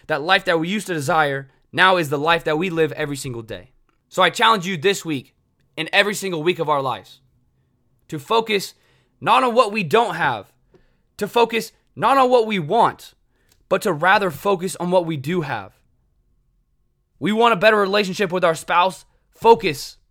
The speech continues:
on building that better relationship with what we have today. We want a higher salary in our job. We want higher compensation at our work. Focus on being a better employee.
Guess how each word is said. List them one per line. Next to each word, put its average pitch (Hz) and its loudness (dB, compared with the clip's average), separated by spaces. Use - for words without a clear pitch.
on 160 0
building 185 0
that 160 -2
better 170 4
relationship 156 -2
with 156 -4
what 165 4
we 156 -2
have 135 -4
today. 107 -16
We 180 -2
want 220 4
a 175 -6
higher 202 4
salary 190 0
in 180 0
our 165 2
job. 165 0
We 185 -4
want 202 2
higher 185 4
compensation 175 -6
at 151 -2
our 131 -2
work. 170 -2
Focus 208 -2
on 156 -4
being 180 0
a 165 -2
better 170 0
employee. 143 -4